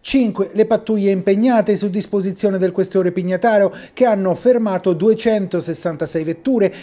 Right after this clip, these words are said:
e controllato i documenti a duecentottantuno persone. Delle cinquantatré patenti ritirate, quarantanove erano per effetto di alcol, quarantuno uomini e otto donne dai diciotto ai quaranta anni.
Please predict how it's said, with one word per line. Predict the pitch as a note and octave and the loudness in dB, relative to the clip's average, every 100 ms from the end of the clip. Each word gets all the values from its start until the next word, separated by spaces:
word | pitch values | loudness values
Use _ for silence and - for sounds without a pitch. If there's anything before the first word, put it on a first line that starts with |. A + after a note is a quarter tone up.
| - | -4
e | B3 | -2
controllato | B3 C4+ A#3+ B3+ F#3+ - D#3+ | 0 0 2 2 0 -2 -2
i | |
documenti | F3 G3 A3 A2+ - E3 | 0 0 -2 -6 -4 -4
a | |
duecentottantuno | D#3 G#3+ A#3 A#3 A3 A3 A3 G3+ A3+ A3 | 0 0 0 -2 -2 -4 -2 -4 -2 -2
persone. | A3+ A3 - G#2 D#2 - - - - | -2 -4 -6 -12 -12 -20 -20 -20 -2
Delle | A3+ A#3+ G#3+ | 0 2 2
cinquantatré | G#3+ G3 G3+ F#3 F#3+ G#3 | 0 0 2 2 0 2
patenti | G3 F#3 F#3+ F3+ | 2 2 0 0
ritirate, | F#3+ F#3 A3+ - - C3 | -4 -4 -4 -6 -8 -4
quarantanove | G3 G#3 G#3+ G#3 G#3 A2+ - - | 0 2 0 0 -2 -4 -12 -10
erano | - F#3 E3+ F3 | 2 4 4 0
per | - G3 | 0 0
effetto | D3 - B2+ C#3 | -2 -4 -8 -8
di | B2 G3+ | -2 0
alcol, | G3 D3+ F3 C#3+ - - | 0 0 -2 -2 -4 -18
quarantuno | - F3 D#3+ E3+ F3 A#3 G#3+ | -4 -2 0 -2 -2 -2 0
uomini | A#3 B3 G#3 F3 D#3+ | 2 2 2 0 0
e | F3 | 2
otto | G#3 G#3 B3 | 2 2 0
donne | D#3 - E2+ - | 0 -6 -20 -8
dai | E3 F#3+ | 0 2
diciotto | A3 G#3+ B2 - - - _ | 0 -2 -8 -12 -20 -20 _
ai | C#3+ C#3+ | -8 -2
quaranta | F#3 G#3 F#3+ - | 2 2 0 -6
anni. | - D#2+ - | -10 -18 -20